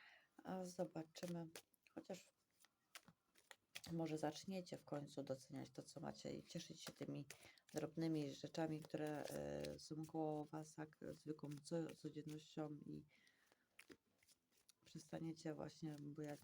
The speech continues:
w obłokach i marzyć o nie wiadomo czym. Zobaczymy, jakie negatywy i na co uważać musicie,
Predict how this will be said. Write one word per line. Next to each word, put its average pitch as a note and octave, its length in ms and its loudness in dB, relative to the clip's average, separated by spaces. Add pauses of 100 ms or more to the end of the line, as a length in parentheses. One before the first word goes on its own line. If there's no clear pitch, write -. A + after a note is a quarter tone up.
(160)
w - 40 2
obłokach D3+ 540 0
i D3+ 100 -6
marzyć D#3 320 0
o D#3 120 2
nie D3 60 0
wiadomo D3 400 -2
czym. D3 380 -4 (260)
Zobaczymy, D#3 400 0
jakie D3+ 160 2
negatywy D3 580 2 (3250)
i D3+ 80 -2
na C#3+ 120 -2
co C#3+ 160 -4
uważać D3+ 400 0
musicie, - 440 -6